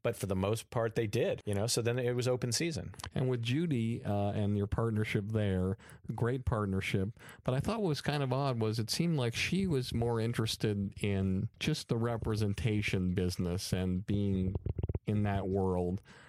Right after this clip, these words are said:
Speaker 2: I think you were more interested in the representation business and how it led to executive producing and being creatively involved in things. Is that a correct, uh,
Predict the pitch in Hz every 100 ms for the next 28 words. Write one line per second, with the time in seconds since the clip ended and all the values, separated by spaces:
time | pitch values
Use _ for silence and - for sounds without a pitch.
0 | - - - 117 - 139 131 135 151 123
1 | 117 113 110 110 110 - 107 104 104 107
2 | 107 107 107 101 117 117 110 101 98 101
3 | 98 101 107 104 101 101 98 98 - 98
4 | 98 98 101 95 101 92 - 92 98 -
5 | 92 90 87 92 92 92 - 95 92 92
6 | 92 90 90 90 90 85 87 95 - -
7 | 104 98 104 101 98 92 - 98 101 -